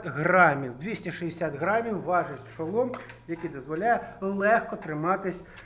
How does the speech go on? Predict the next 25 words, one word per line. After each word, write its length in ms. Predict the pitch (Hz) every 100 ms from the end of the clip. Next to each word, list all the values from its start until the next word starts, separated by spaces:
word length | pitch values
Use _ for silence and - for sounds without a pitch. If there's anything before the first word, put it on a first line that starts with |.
| - -
на 380 | 165 165 185 196
голові. 440 | 185 170 156 127 -
Тобто, 400 | - - 143 - - -
одягнувши 600 | 185 208 202 226 185 185
його 260 | 180 165 165
на 120 | 170
голову, 580 | 170 269 269 208 156 156 - - 156
навіть 520 | 233 - 175 156 156
не 400 | 170 196 226 214 139 -
застьобуючи 840 | 175 180 262 285 214 190 165 - 160
ось 200 | 170 -
тут, 220 | - 147 - - - 156
він 300 | 202 202 - - -
надійно 500 | 175 185 175 269 247
тримається 720 | - 185 180 214 240 226 -
і 280 | 180 185 226
не 220 | 190 190
спадає. 640 | 220 - 196 165 156 131 123 - - - -
Що 180 | - 262
треба 280 | 240 220 196
знати, 300 | 202 226 220
коли 260 | 196 196
ви 60 | 196
вибираєте 500 | 175 180 196 202 196
шолом? 400 | 190 185 160 135